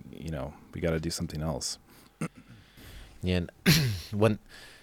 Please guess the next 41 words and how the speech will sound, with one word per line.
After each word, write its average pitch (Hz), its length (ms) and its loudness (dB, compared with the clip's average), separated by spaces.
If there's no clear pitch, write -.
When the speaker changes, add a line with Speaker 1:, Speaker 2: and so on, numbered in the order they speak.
Speaker 2:
same 113 280 8
thing 101 200 8
with 92 120 8
the, 104 100 2
with 98 160 6
the - 80 -2
clutter. 98 380 10
With 87 160 6
the 95 60 2
first 104 280 6
podcast, 90 800 6
I, 92 140 6
I 98 100 6
found 92 300 6
a 87 80 2
card 85 460 6
from 82 340 6
my 78 120 4
ex-girlfriend, 80 920 2
Amalia. 82 680 4
This 85 180 4
was 80 180 4
written 82 280 4
the 80 80 6
twentieth 98 320 6
of 87 80 4
January, 82 340 4
two - 140 2
thousand 87 260 4
four. 85 300 6
And 80 240 4
to - 100 2
me, 95 360 4
Speaker 1:
Mm-hmm. 87 260 0
Speaker 2:
it's, - 300 2
I 95 100 6
just 87 160 4
wanna 98 180 8
read 95 160 8
this 87 140 2
whole 90 540 6